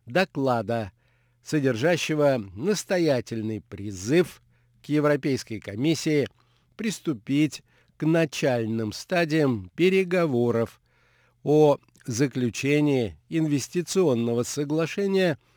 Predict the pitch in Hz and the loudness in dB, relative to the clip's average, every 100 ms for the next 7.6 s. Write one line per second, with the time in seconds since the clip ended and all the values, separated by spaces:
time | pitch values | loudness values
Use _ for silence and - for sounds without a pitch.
0 | _ _ _ - - 151 143 113 98 82 | _ _ _ -12 0 2 2 0 -2 -8
1 | - _ _ _ _ _ _ 120 120 147 | -16 _ _ _ _ _ _ -6 -2 -2
2 | 170 190 190 170 160 143 95 - _ _ | 2 2 4 4 6 4 0 -12 _ _
3 | _ _ 143 143 147 - - 143 160 156 | _ _ 0 2 2 0 -8 0 4 4
4 | 131 131 120 - - 139 147 147 123 117 | 4 0 -4 -4 -4 -2 0 0 2 -2
5 | 107 - _ 131 - - 147 - - 110 | -4 -10 _ -10 -10 -2 -2 -2 -6 -8
6 | - _ _ _ 160 165 151 117 127 98 | -10 _ _ _ -2 0 -2 -4 -8 -8
7 | 120 113 156 185 - | -8 -6 -2 -2 -2